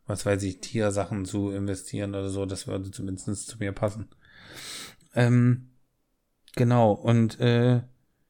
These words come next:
grundsätzlich ist es eigentlich so, dass du bei diesen Kontenmodellen,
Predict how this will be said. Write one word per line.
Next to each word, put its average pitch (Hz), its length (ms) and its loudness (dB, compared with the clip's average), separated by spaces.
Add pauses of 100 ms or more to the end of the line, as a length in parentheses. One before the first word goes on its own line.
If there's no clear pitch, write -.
(320)
grundsätzlich 151 720 6
ist 127 180 4
es 123 200 4
eigentlich 143 680 8
so, 123 400 4
dass 123 340 0
du 131 140 2
bei 113 140 4
diesen 143 400 4
Kontenmodellen, 123 1080 6